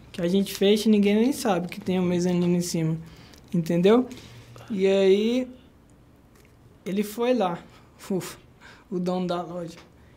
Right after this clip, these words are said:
Ele falou, "Caraca, Vinícius, tu é doido?"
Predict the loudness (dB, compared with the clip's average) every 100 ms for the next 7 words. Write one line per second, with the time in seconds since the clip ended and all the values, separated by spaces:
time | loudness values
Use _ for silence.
0 | -20 -14 -10 -8 -8 -6 -6 -6 -10 -16
1 | -20 -8 -4 -2 -4 -4 -2 -2 -4 -4
2 | -2 -2 0 0 0